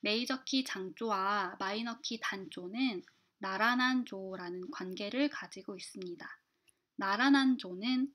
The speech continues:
단 삼 도의 차이가 있는데 이 단 삼 도라는 것은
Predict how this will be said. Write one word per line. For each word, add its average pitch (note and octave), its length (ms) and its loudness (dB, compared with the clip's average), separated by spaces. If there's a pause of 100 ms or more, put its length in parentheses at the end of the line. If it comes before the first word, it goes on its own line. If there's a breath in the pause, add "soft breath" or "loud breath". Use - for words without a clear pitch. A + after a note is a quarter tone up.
단 G#3 320 -4
삼 C#4 300 8
도의 A3 360 -2
차이가 C#4 500 2
있는데 F3+ 640 -4 (420)
이 A3+ 200 -4
단 F#3+ 240 -6
삼 A#3+ 240 0
도라는 G3 400 -4
것은 C4+ 480 0